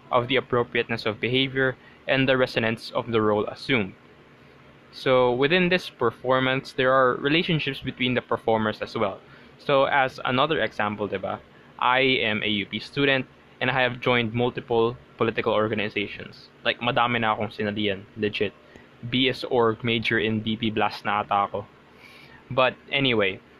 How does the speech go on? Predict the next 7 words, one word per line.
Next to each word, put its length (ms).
um, 320
I 120
could 220
participate 760
in 400
the 300
group-sanctioned 1080